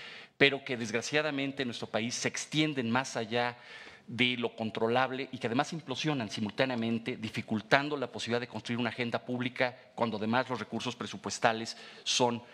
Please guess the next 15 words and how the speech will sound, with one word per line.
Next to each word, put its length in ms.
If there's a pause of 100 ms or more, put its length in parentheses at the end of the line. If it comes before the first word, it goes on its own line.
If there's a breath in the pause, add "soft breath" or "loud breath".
(300 loud breath)
eh, 220
escasos. 680 (1300 loud breath)
La 120
implosión, 680
la 120
información 540
y 40
los 160
estudios 560 (120)
que 120
se 100
encuentran 340
en 100
el 60
Atlas 400